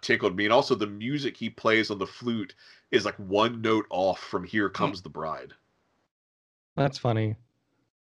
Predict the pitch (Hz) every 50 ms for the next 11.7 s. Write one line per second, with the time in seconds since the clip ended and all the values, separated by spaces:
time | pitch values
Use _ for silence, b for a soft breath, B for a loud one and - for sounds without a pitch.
0 | _ _ _ _ _ _ _ _ _ _ _ _ _ _ _ _ _ - 139 131
1 | 127 120 - 143 131 120 - - 135 123 139 151 147 131 120 - 127 120 - 156
2 | 143 131 135 135 131 123 120 - - 123 139 131 - 139 123 - - - 120 113
3 | 113 113 110 113 123 - - 143 120 113 113 - - 117 113 110 117 120 113 110
4 | 107 - - - 113 104 - - 151 147 147 147 139 139 b b b b _ -
5 | 156 180 - - - 151 151 156 - - 139 127 127 123 120 - - 110 98 95
6 | - 120 110 - 123 120 113 123 123 113 113 139 143 127 120 123 123 120 - -
7 | 135 139 165 185 175 151 165 147 - - 117 113 113 123 127 113 113 - - 120
8 | 113 113 107 - - 117 113 107 104 101 98 101 110 113 113 b b b b b
9 | b b b b b b _ _ _ - 131 110 110 107 113 - - - 139 139
10 | 131 131 127 120 123 123 139 143 139 147 143 139 123 123 110 - 139 135 143 117
11 | 120 120 117 113 127 123 123 120 120 120 123 120 123